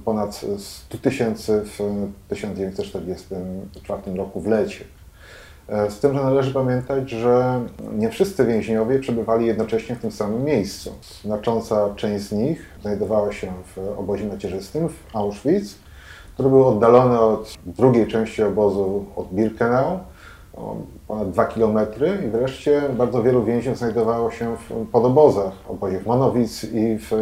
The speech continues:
licznych obozach industrialnych na terenie, mm, Górnego Śląska, oddalonych od, e, obozu macierzystego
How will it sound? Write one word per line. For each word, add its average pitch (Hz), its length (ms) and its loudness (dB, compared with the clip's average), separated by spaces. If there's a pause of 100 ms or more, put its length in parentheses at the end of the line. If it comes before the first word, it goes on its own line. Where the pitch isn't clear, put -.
(140)
licznych 123 480 -2 (100)
obozach 113 560 4 (100)
industrialnych 110 880 0
na 104 220 -8
terenie, 107 420 -4 (520)
mm, 101 220 -2
Górnego 107 400 0
Śląska, 110 380 -4
oddalonych 127 640 2
od, 113 280 0
e, 107 220 2
obozu 104 280 0
macierzystego 101 920 -2